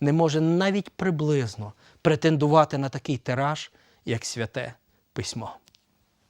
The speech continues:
Біблія унікальна і своїми перекладами. Переклади говорять про універсальність книги.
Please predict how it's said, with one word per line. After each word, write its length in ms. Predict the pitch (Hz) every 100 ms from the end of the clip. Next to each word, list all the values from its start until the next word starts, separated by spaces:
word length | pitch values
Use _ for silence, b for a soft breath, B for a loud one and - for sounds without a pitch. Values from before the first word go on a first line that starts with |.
| _ _ _ _ _ _ _ _ _
Біблія 400 | 196 208 196 190 -
унікальна 640 | 180 170 - 185 170 160 -
і 60 |
своїми 420 | 143 - 147 139 135
перекладами. 680 | - 120 104 - 110 - - _ _ _ b b b _
Переклади 640 | - 180 220 - 139 120 107 B -
говорять 540 | 123 190 220 226 220
про 180 | - 220 -
універсальність 1000 | 214 202 190 175 - 233 220 139 123 -
книги. 420 | 139 127 107